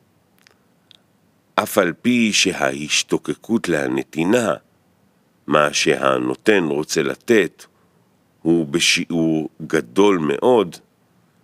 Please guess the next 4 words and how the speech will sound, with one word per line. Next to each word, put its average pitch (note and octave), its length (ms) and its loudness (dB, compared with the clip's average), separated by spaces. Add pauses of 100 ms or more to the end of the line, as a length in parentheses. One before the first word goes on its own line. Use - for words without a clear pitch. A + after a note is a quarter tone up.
(680)
מכל G2+ 480 -2
מקום D#2 600 -2 (240)
רוצה C#2+ 460 -2
הנותן B2 680 0